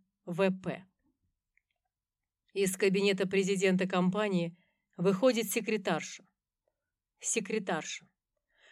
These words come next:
"Виктор Петрович ждёт вас". Телохранитель проверяет, нет ли оружия у Бека и Сержа, пропускает их в кабинет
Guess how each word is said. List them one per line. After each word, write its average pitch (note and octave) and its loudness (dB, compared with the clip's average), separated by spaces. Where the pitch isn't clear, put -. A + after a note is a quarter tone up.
"Виктор D#4 6
Петрович F#4+ 6
ждёт E3+ 2
вас". E3+ -8
Телохранитель F#3+ 0
проверяет, F#3 2
нет A#3+ 2
ли A3+ 6
оружия G#3+ 4
у G3 4
Бека A3+ 2
и F#3 4
Сержа, F#3+ 0
пропускает A3+ 0
их F#3 -4
в - -20
кабинет F#3+ 0